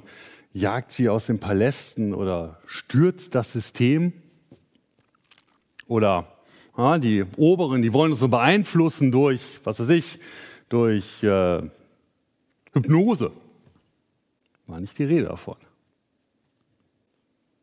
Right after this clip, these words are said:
Diese ganze Gemeinde, die sich da traf, das war irgendwie so ein, so ein, so ein Ruhepol in diesem ganzen Tempeltrubel.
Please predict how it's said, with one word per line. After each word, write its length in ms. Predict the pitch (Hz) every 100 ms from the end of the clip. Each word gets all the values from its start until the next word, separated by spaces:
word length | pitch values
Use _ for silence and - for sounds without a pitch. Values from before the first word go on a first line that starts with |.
| _ _ _ _ _ _ - - - - -
Diese 140 | 120
ganze 260 | 147 220 220
Gemeinde, 400 | 180 190 254 196
die 60 |
sich 120 | 131 120
da 120 | 113
traf, 460 | - 110 160 - - _ _ _ _ _ _ -
das 180 | 135 120
war 360 | 165 175 170 - - - - -
irgendwie 400 | 196 240 190 190
so 220 | 170 175
ein, 140 | 165
so 180 | 147 156
ein, 300 | 147 143 117
so 120 | 139
ein 60 | 135
Ruhepol 920 | 101 160 247 135 - - 104 101 87 - - _ _ _ _ _ _ _ _ _ _ _ -
in 120 | 113
diesem 240 | 104 107 104
ganzen 420 | 110 113 - 104
Tempeltrubel. 840 | 113 98 95 - - 98 90 -